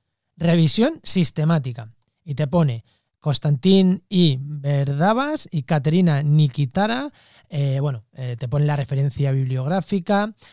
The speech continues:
de marzo, del dieciocho de marzo del dos mil veinte, y te pone un enlace a la revista científica. ¿Veis? En un tuit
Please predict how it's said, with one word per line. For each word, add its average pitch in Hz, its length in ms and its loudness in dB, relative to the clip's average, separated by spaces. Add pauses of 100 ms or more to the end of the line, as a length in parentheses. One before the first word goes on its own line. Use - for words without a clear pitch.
(200)
de 131 260 -4
marzo, 185 580 0
del 139 220 -2
dieciocho 139 560 -4
de 139 160 0
marzo 143 260 -2
del 131 100 -2
dos 131 140 -2
mil 139 220 2
veinte, 196 560 4 (460)
y 156 100 0
te 147 120 0
pone 170 300 6
un 160 220 4
enlace 165 600 0
a 135 140 -4
la 135 140 -4
revista 143 400 -2
científica. 120 680 -4
¿Veis? 160 420 0
En 175 160 6
un 185 160 6
tuit 143 300 -2